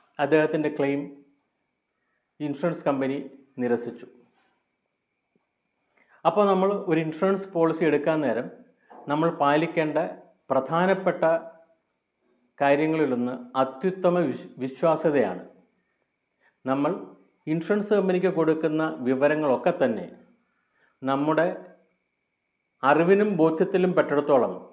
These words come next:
സത്യമായ കാര്യം വേണം അപേക്ഷയിൽ എഴുതാൻ.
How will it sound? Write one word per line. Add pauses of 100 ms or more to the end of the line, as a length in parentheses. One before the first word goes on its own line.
(500)
സത്യമായ
കാര്യം
വേണം (1500)
അപേക്ഷയിൽ (600)
എഴുതാൻ.